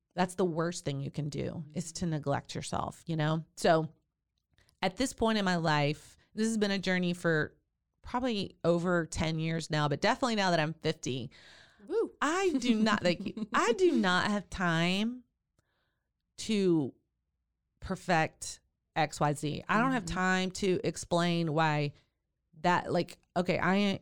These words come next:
Speaker 1: I'm a hypocrite when it comes to driving. <laughs> Oh my gosh. Like, that is why I cannot advertise Waco Doula on my car.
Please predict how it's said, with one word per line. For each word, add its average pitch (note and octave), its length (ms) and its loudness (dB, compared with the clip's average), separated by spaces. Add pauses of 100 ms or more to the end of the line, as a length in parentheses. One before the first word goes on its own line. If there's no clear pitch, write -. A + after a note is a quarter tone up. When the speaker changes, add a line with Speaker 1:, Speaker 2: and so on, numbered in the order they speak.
Speaker 1:
I'm F#3+ 220 2
a D#3 220 2
hypocrite D#3+ 880 0
when D#3+ 140 0
it A#2 60 -4
comes D3 260 0
to C#3+ 80 -2
driving. C3 480 -2 (400)
<laughs> - 80 -6 (800)
Oh E3 80 4
my D3 220 -2
gosh. D3+ 400 -2 (180)
Like, G#3 180 2 (180)
that A#3 200 6
is D4 160 4
why A3+ 180 4
I G#3 80 2
cannot G3+ 440 2
advertise E3 640 4
Waco D3+ 260 2
Doula D#3+ 380 4
on E3+ 140 4
my D#3+ 120 2
car. D3+ 320 2